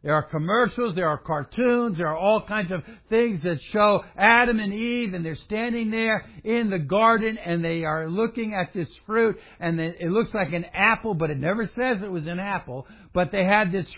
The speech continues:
fruit, and they're looking at this fruit, and you know they're not supposed to eat it. Well, how do you know they're not supposed to eat it?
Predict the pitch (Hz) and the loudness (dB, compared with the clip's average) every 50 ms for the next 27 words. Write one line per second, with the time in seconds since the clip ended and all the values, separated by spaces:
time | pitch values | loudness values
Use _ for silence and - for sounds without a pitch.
0 | - - 233 240 247 233 196 185 170 170 175 180 196 240 226 233 262 240 220 214 | 0 2 4 4 4 4 2 0 -2 -2 -2 0 0 0 0 -2 -4 -4 -2 0
1 | 214 208 - - 208 165 - - - - 220 220 214 208 196 156 - - - - | 0 -2 -2 -2 -4 -4 -6 -8 -6 -2 2 2 2 2 0 -2 -6 -14 -20 -10
2 | - - 170 170 170 170 165 160 160 160 165 185 202 208 214 220 220 220 202 185 | -2 0 2 2 4 2 2 2 0 2 4 6 6 8 8 6 6 4 4 4
3 | 170 160 160 165 175 185 196 196 - - - 214 202 165 - 175 180 170 175 170 | 4 2 2 2 2 2 2 2 0 -4 -2 0 0 0 2 2 2 4 4 2
4 | 143 - - 175 170 170 175 175 185 185 180 170 160 143 - - _ _ _ _ | 0 -4 -4 -2 -2 0 0 -2 -2 -2 -2 -4 -4 -6 -8 -12 _ _ _ _
5 | _ _ _ _ _ _ _ _ _ _ _ _ _ _ _ _ _ _ _ _ | _ _ _ _ _ _ _ _ _ _ _ _ _ _ _ _ _ _ _ _
6 | _ _ _ _ _ _ _ _ - 196 208 220 247 285 302 294 285 277 285 277 | _ _ _ _ _ _ _ _ -8 -4 0 4 6 6 6 6 4 2 2 4
7 | 269 311 330 330 320 294 269 240 214 208 190 175 - - - 156 - 175 170 160 | 6 8 10 10 10 8 6 4 6 4 4 2 2 -2 -8 -6 -2 -2 -2 -2
8 | 139 - - 147 139 143 139 131 117 98 92 | -2 -6 -6 -6 -6 -4 -4 -6 -6 -10 -12